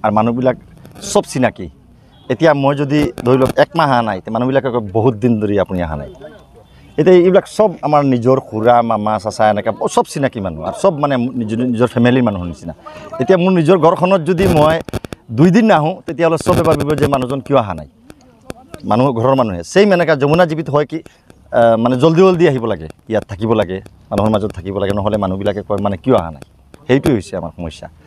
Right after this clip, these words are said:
আৰু আজি আমি প্ৰথম, প্ৰাথমিক পৰ্যায় হিচাপে আজি যমুনা জি পিত যুৱ কংগ্ৰেছৰ তৰফৰ পৰা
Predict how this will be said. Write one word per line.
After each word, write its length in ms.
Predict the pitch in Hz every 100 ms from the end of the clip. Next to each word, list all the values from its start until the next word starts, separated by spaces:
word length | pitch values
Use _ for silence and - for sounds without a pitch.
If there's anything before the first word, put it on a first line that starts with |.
| _ _ _ - -
আৰু 320 | - 123 123 123 _ _ _
আজি 240 | 120 127 156
আমি 160 | 151
প্ৰথম, 260 | 143 139 127 -
প্ৰাথমিক 460 | 139 147 151 156 135
পৰ্যায় 280 | 135 120 131
হিচাপে 360 | 117 120 110 131
আজি 200 | 117 110
যমুনা 340 | 107 110 117
জি 120 | 110
পিত 160 | 107 131 - 107
যুৱ 180 | 98
কংগ্ৰেছৰ 380 | 101 117 110 120
তৰফৰ 340 | 104 110 113 107
পৰা 240 | 110